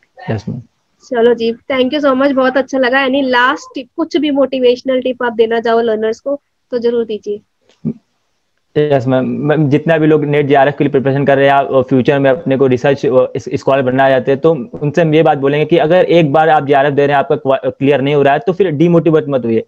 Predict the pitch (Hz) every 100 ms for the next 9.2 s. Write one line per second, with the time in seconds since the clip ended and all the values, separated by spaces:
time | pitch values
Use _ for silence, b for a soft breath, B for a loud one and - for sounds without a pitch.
0 | - - 180 165 160 156 175 127 110 104
1 | _ _ 139 143 165 170 170 135 160 156
2 | 156 170 - 180 143 151 - _ 175 147
3 | 139 160 165 127 156 131 151 180 175 139
4 | 151 123 104 - 175 165 156 175 - _
5 | _ - 131 143 147 147 147 147 156 151
6 | 147 143 151 151 156 - 147 147 151 143
7 | 143 135 131 143 135 131 147 135 - -
8 | 123 113 _ _ 160 143 143 143 143 143
9 | 143